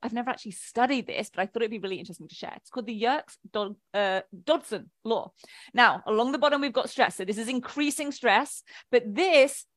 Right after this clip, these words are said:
is performance. And notice, as stress levels actually start to increase and become moderate, <laughs> we have some stress, the performance levels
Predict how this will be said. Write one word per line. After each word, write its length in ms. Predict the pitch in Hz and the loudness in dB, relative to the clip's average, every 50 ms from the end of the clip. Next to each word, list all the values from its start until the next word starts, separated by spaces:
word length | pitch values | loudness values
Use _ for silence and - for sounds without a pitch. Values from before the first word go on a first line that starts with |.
| _ _ - | _ _ -2
is 120 | 269 247 - | -2 -2 -2
performance. 800 | - 269 233 - - 294 302 294 233 - - - - - - - _ - | -2 -6 -6 -4 -4 -2 -2 -2 -2 -4 -6 -12 -16 -20 -20 -12 _ -2
And 160 | 262 254 262 | 0 2 4
notice, 400 | 320 381 480 - 269 226 220 - - - | 4 2 2 2 0 0 0 -2 -6 -6
as 220 | - 302 359 381 - | 0 2 2 2 0
stress 280 | - - - 480 - | -2 -4 -4 -4 0
levels 360 | 381 381 359 339 349 320 - - _ - 277 | 0 0 0 0 -2 -6 -6 -10 _ -6 -4
actually 340 | 330 330 - - - 339 | -4 -4 -4 -6 -8 -8
start 300 | 294 - - 285 247 - | -6 -2 0 0 0 0
to 100 | - - | -2 -8
increase 440 | 262 359 494 - 254 214 220 233 - - | -8 -8 -6 -4 -2 -2 -2 -4 -4 -4
and 80 | 254 220 | -4 -4
become 440 | - - 247 320 302 311 320 311 - _ _ _ _ _ | -4 2 4 4 6 4 2 -4 -10 _ _ _ _ _
moderate, 800 | 214 226 254 330 - 415 403 - - - 330 - - - - - _ _ _ _ | -8 -4 0 0 2 2 4 4 6 6 4 4 2 -6 -20 -20 _ _ _ _
<laughs> 380 | - 285 - _ - - - - | -12 -12 -12 _ -14 -14 -2 2
we 80 | 220 240 | 4 6
have 180 | 240 247 254 | 6 6 6
some 280 | - - - 311 320 349 | 4 2 -2 -2 -2 -2
stress, 560 | 349 - 415 381 311 254 262 247 - - - _ _ _ _ _ _ _ _ _ _ | -4 -2 0 2 2 2 0 -2 -6 -16 -20 _ _ _ _ _ _ _ _ _ _
the 80 | 285 277 | -8 -6
performance 720 | - 285 277 - _ 269 285 320 349 381 381 339 - - | -6 -6 -10 -10 _ -10 -8 -6 -4 -4 -6 -6 -6 -4
levels 280 | 277 269 247 269 262 - | -4 -4 -2 -4 -4 -6